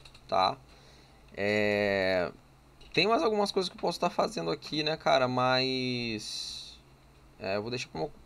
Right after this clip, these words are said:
uma próxima ocasião, tá? É, espero que tenha ajudado essa sequência de aulas aí no workflow de vocês. É... esse mesmo workflow pode ser utilizado pra qualquer forma que vocês fizerem, né?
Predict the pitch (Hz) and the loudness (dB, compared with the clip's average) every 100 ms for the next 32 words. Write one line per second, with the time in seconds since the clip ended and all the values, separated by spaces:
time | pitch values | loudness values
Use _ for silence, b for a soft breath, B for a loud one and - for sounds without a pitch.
0 | - 143 143 143 151 143 151 139 120 120 | -8 -6 0 0 0 0 0 2 0 -2
1 | 147 - - - - - 101 131 - - | -6 -14 -20 -20 -12 0 0 0 -6 -20
2 | B B B B B B - - - 107 | B B B B B B -20 -18 -4 2
3 | 107 104 - 123 - 143 147 147 127 131 | 2 2 0 -2 2 2 2 6 8 8
4 | 147 131 127 113 117 117 - 117 113 113 | 6 -2 -8 -10 -6 -4 -4 -6 -4 2
5 | 110 113 113 110 113 110 - 120 110 110 | 4 4 0 -2 -4 -6 -6 -6 -4 -4
6 | - 107 110 139 - - - 104 107 107 | -2 -2 -2 -4 -14 -20 -2 2 4 6
7 | 104 - - 117 117 127 127 131 117 120 | 4 2 -2 -4 -4 -4 -4 -2 0 0
8 | 120 120 123 120 113 - 120 117 127 135 | -2 -6 -4 -2 -2 -2 -4 -4 -4 -2
9 | 139 139 139 135 - - 117 101 98 131 | 0 0 -2 -8 -10 -10 -6 0 2 2
10 | 113 110 - | 0 -4 -6